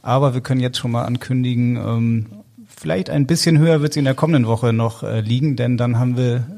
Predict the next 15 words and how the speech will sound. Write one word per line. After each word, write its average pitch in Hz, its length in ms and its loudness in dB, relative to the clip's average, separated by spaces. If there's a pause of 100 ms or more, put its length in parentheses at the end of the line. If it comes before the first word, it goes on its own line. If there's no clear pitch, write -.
(120)
ja, 98 240 -4
vielleicht 120 300 -2
den 120 120 4
wichtigsten 131 400 -2
Mann 127 220 4
hier 123 180 0
in 120 100 2
Hamburg 120 280 0
zu 123 100 -6
Gast, 113 220 -4
nämlich 110 260 0
den 104 280 -6 (100)
Bürgermeister 110 640 0
Peter 107 360 -4
Tschentscher, 107 500 0